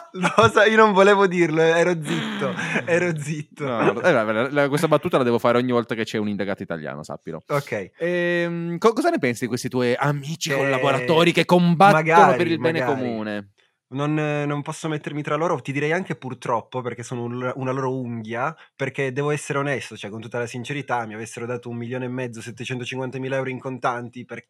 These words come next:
Speaker 1: cioè, alla fine perché no? L'avresti fatto anche tu, no?
Speaker 2: Ma per, per molto, molto
Speaker 1: Eh,
Speaker 2: meno.
Speaker 1: per molto, esatto, quindi
Speaker 2: <laughs>
Speaker 1: questo lo prendiamo seriamente, però ho visto che comunque bisogna parlare in modo lucido, perché comunque si sono delle determinate figure,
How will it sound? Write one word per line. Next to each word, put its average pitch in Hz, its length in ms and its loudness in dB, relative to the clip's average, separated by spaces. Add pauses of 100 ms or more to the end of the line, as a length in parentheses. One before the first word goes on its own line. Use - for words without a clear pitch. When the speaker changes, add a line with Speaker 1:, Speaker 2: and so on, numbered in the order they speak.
(120)
Speaker 1:
cioè, 113 160 -8
alla 110 140 -10
fine 123 240 -8
perché 110 280 -10
no? 123 280 -6 (200)
L'avresti 139 400 -6
fatto 131 280 -8
anche 123 240 -8
tu, 143 240 -4
no? 123 220 -4 (540)
Speaker 2:
Ma 98 220 -4
per, 110 140 -4 (260)
per 104 180 -2
molto, 120 460 0
molto 117 320 0
Speaker 1:
Eh, - 20 4
Speaker 2:
meno. 123 220 2
Speaker 1:
per 156 160 2
molto, 160 360 0
esatto, 139 540 0
quindi 143 220 -2
Speaker 2:
<laughs> - 0 -
Speaker 1:
questo 170 260 -2
lo 180 100 2
prendiamo 151 280 -2
seriamente, 139 340 -4
però 185 180 2
ho 202 120 -8
visto 233 340 -8
che - 140 -10
comunque 151 320 -4
bisogna 127 200 -6
parlare 135 360 -4
in 123 80 -6
modo 120 180 -8
lucido, 123 480 -6
perché 113 220 -10
comunque 120 320 -8
si 120 140 -12
sono 131 220 -8
delle 107 180 -10
determinate 123 460 -8
figure, 131 580 -6